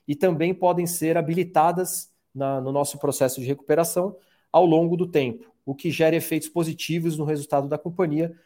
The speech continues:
como a gente já observou aí ao longo do, principalmente do ano de dois mil e vinte e dois. Nós continuamos, continuamos buscando soluções para as obras que ainda não foram concluídas,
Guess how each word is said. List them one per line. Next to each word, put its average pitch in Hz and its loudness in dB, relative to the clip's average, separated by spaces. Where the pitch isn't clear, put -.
como 147 0
a 143 0
gente 143 -2
já 143 2
observou 139 0
aí 127 2
ao 139 2
longo 135 -2
do, 127 -10
principalmente 131 -10
do 131 -4
ano 131 -2
de 139 -6
dois 131 2
mil 131 -4
e - -10
vinte 139 -8
e 147 -6
dois. - -6
Nós 143 2
continuamos, 165 2
continuamos 160 2
buscando 147 -4
soluções 143 -2
para 143 0
as 120 -2
obras 123 -2
que - -6
ainda 139 0
não 135 -2
foram 127 -4
concluídas, 180 -2